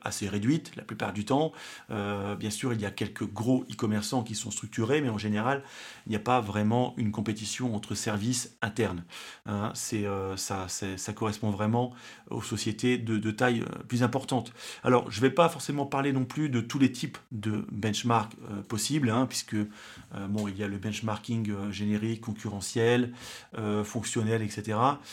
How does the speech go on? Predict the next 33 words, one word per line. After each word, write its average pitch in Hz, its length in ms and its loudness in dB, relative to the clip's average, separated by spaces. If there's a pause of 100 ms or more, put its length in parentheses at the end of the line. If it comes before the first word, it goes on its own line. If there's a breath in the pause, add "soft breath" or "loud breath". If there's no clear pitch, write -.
(280 loud breath)
Je 101 60 -14
dirais 127 260 4
que 139 100 2
nous, 151 480 4
ce - 200 -10
qui 131 260 4
est - 120 0
intéressant 123 580 0
peut-être 131 440 -4
sur 123 400 0
la 117 120 -2
partie 120 340 -4
e-commerce, 127 480 0 (240 loud breath)
c'est - 140 -8
simplement 120 380 2
le 113 100 2
benchmark 113 480 2 (220)
compétitif. 175 880 2 (340 loud breath)
Donc, 135 300 4 (220)
euh, - 120 -8
ça - 160 -2
consiste 120 380 -2
en 127 80 4
quoi ? 139 180 2
Bah, 131 140 -4
ça 113 160 -6
consiste 110 400 -4
simplement 131 600 0
à 107 80 -4
comparer 117 400 -2
son 117 160 -2
activité 113 680 2 (360 loud breath)
à, 113 380 0